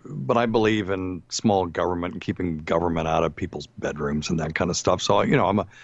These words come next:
I'm basically a libertarian. I'm the only libertarian, by the way, that you'll ever meet that is,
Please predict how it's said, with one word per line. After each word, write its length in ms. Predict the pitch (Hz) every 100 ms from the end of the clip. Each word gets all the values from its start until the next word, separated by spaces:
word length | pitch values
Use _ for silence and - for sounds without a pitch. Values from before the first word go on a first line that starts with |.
| - - -
I'm 120 | 113
basically 680 | 92 95 92 - - 95 85
a 80 | 82
libertarian. 760 | 90 85 78 - 127 101 87 - - -
I'm 200 | - 151
the 100 | 135
only 200 | 127 147
libertarian, 580 | 107 95 90 117 98 92
by 140 | 92 92
the 60 |
way, 160 | 92 92
that 180 | 90 -
you'll 140 | 101
ever 160 | 92 87
meet 360 | 110 107 101
that 140 | - 92
is, 220 | 85 -